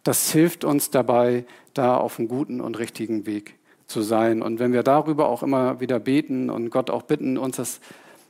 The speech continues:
rechte Herz zu schenken und die richtige Motivation zu schenken, dann wird das auch gut.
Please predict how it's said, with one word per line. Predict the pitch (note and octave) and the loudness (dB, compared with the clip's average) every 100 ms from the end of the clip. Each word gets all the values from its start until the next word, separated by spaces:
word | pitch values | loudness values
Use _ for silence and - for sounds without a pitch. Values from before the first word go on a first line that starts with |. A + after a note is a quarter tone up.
| - - - | -16 -12 -4
rechte | B2 C3 - | -2 0 2
Herz | A#2+ C3 C#3+ - | 2 2 0 -2
zu | C3 | -4
schenken | - B2+ C3+ | -2 -2 -2
und | B2 A#2+ | -2 0
die | |
richtige | A#2 B2+ C3 | 0 0 0
Motivation | B2 A#2+ A2 G#2+ - A2+ A2+ | 0 0 -2 -4 -2 -2 -2
zu | - | -4
schenken, | A2+ A2+ G#2+ G2+ - - - _ _ | -6 -4 -4 -6 -12 -20 -20 _ _
dann | - A2 G#2 | -4 -2 -4
wird | G2 G2 | -6 -8
das | - | -8
auch | - F#2 _ _ _ _ _ | -10 -12 _ _ _ _ _
gut. | - F#2 G2 - | -10 -10 -12 -18